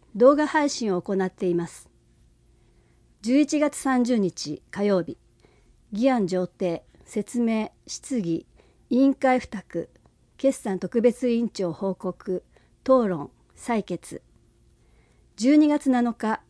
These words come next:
火曜日、一般質問、予算質疑。藤田幸正議員、三十分。黒田正則議員、三十分。合田真一郎議員、三十分。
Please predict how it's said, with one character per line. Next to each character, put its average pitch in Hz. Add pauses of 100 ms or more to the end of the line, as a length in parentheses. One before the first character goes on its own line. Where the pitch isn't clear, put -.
(100)
火 214
曜 202
日、 - (800)
一 220 (120)
般 277
質 -
問、 175 (680)
予 226
算 254
質 -
疑。 156 (920)
藤 226
田 262
幸 226
正 240
議 202
員、 185 (300)
三 220
十 208 (140)
分。 - (1200)
黒 302
田 208
正 190
則 240
議 208
員、 156 (280)
三 214
十 202 (120)
分。 - (1000)
合 262
田 220
真 233
一 226
郎 214
議 185
員、 165 (400)
三 214
十 208 (140)
分。 -